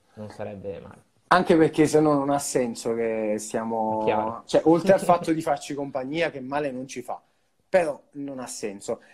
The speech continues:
Speaker 2: E infatti questa è la motivazione per cui, dopo che abbiamo fatto il discorsino, vi faccio una piccola sintesi di quello che ci deve restare,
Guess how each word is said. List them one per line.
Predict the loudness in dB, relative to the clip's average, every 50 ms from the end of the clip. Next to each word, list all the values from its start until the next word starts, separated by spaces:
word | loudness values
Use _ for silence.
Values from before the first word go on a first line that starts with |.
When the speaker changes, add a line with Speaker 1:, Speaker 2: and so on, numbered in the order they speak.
| _ _
Speaker 2:
E | 4 4
infatti | 6 6 6 6 6 2 2
questa | 2 2 2 2 0
è | -2
la | -2
motivazione | -2 -4 -4 -4 -4 -4 -4 -6 -4 0
per | 0 0 0 0
cui, | -4 -6 -6 -6 -6 -4
dopo | 0 0 0 2 2
che | 2 2
abbiamo | 2 2 0 -2 -2
fatto | -4 -6 -6 -8
il | -10 -10
discorsino, | -10 -12 -14 -8 -4 -4 -4 -4 -8 -14 -20 -18 -14 -12 -12 -12 -14 _ _ _ _ _ _ -6
vi | -4 2
faccio | 2 2 2 2 -2 -6
una | -6 -6 -4
piccola | -4 -6 -8 -4 -2 0 2 2 0
sintesi | 0 -4 -4 -4 -4 -4 -4 -4 -4 -4 -4 -6 -6 -6 -6 -8 -8 -6
di | -4 -4 -4
quello | -2 -2 -2 0 0 0 0 0 0
che | 0 -2 0 0 0 0 -4 _ _ _ _ _
ci | -14 -10 -6 0
deve | 0 2 2 2 0
restare, | -2 -4 -6 -4 -2 -2 -2 -2 -2 -2 -2 -2 -4 -6